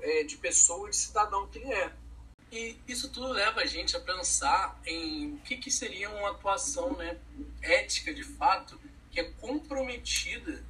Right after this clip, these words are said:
com a educação, uma atuação do psicólogo é comprometida com a educação, com, é, que é implicada com a escola, o ambiente escolar e,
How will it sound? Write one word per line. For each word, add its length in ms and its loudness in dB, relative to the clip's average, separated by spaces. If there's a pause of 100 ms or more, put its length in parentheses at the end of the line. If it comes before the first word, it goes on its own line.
(320)
com 80 2
a 80 6
educação, 640 0 (260)
uma 140 -4
atuação 420 0
do 60 -16
psicólogo 560 2
é 60 -4
comprometida 640 -6
com 80 -10
a 40 -12
educação, 540 -4 (200)
com, 380 -10
é, 120 -2
que 300 0
é 200 2 (560)
implicada 1000 6 (220)
com 80 -6
a 40 -2
escola, 640 2
o 40 -4
ambiente 360 -2
escolar 580 0
e, 60 -10